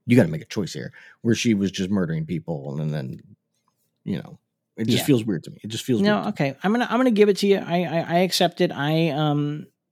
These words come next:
Speaker 2: it, it bothered me less. I'm very used to this kind of stuff in these kinds of movies. I just accept
Speaker 1: But th-,
Speaker 2: it.
Speaker 1: that's the thing is this is, they do this in superhero stuff all the time and it drives me crazy where it's like,
Speaker 2: Yeah.
Speaker 1: well,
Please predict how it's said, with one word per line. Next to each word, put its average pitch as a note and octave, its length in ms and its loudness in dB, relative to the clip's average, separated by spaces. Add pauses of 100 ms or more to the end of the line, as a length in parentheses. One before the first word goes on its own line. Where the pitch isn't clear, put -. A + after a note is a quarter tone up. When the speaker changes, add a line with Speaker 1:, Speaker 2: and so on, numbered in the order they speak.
(640)
Speaker 2:
it, C#3 260 -4
it E3 160 -2
bothered G3 320 0
me F3 100 6
less. D3+ 340 2
I'm F3 160 0
very A#3 200 4
used E3+ 240 4
to F#3 40 4
this F3+ 120 0
kind F3+ 180 0
of F3 60 -2
stuff F3 200 0
in F3+ 60 2
these F3+ 120 0
kinds F3+ 180 2
of F#3+ 80 4
movies. F#3 280 2
I D3 140 -2
just E3 180 -4
accept A#2 300 0
Speaker 1:
But F#3 80 12
th-, E3+ 140 8
Speaker 2:
it. F3+ 60 2
Speaker 1:
that's G3+ 180 8
the F3+ 100 4
thing G3 300 4
is B2 280 0
this C#3 440 0
is, D3+ 100 -2
they D#3+ 140 6
do D#3 120 6
this D#3+ 160 4
in C3+ 460 2
superhero B2+ 400 2
stuff - 220 0
all A2+ 80 4
the A2 100 -2
time F#3+ 180 2
and A2+ 80 2
it G#2+ 80 0
drives G#2+ 240 -4
me B2 120 -4
crazy C3 360 0
where G2+ 140 -4
it's G#2+ 80 -6
like, A#2+ 140 0
Speaker 2:
Yeah. - 80 -2
Speaker 1:
well, D3 320 0